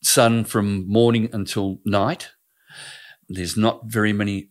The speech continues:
places that you can have that in a garden because of shadowing from houses and so forth.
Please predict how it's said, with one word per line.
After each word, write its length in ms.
places 460
that 140
you 80
can 120
have 280
that 200
in 100
a 60
garden 500
because 320
of 140
shadowing 720
from 180
houses 480
and 80
so 240
forth. 280